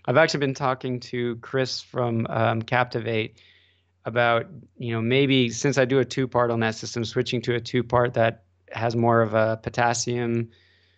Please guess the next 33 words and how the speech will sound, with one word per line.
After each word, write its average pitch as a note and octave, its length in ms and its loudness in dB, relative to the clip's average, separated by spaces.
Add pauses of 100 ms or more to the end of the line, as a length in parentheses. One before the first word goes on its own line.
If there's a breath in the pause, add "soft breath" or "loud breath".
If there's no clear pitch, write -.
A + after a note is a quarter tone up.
(280 soft breath)
uh, A#2 320 2
and A2+ 100 -6
sodium C3+ 360 2
chlorides. C#3 720 2 (160)
Is A#2 100 -16
that A#2 120 -6
the A#2+ 80 -6
right B2 160 0
word? B2+ 240 -2
Sodium, A#2 680 2 (360)
no, B2+ 120 4
carbonate? C3 600 0 (160)
Or A2+ 300 -6 (200)
I A2+ 160 -2
don't G#2+ 160 0
know. G#2 80 -2
I'm A#2 120 0
not A2+ 140 2
a G#2 40 -2
chemist, A2+ 420 0
but, B2 220 4 (540 loud breath)
um, B2 340 4
basically C#3+ 320 2
a B2 40 2
two-part A#2+ 420 -2
that's A#2+ 140 -8
gonna A2 220 -6 (180)
bump A2+ 260 -6
the A#2 60 -10
P A2+ 220 -6
H A#2 200 -4
a A2+ 40 -2
bit. A2+ 260 0